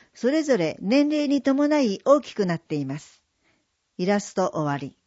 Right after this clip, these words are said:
一、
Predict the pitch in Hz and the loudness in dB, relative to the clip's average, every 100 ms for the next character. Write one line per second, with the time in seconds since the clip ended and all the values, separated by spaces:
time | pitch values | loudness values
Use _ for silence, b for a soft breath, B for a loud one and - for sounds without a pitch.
0 | _ _ _ _ _ _ _ _ _ _ | _ _ _ _ _ _ _ _ _ _
1 | _ _ _ _ _ _ _ _ _ _ | _ _ _ _ _ _ _ _ _ _
2 | 208 196 294 285 | -6 -4 -4 -6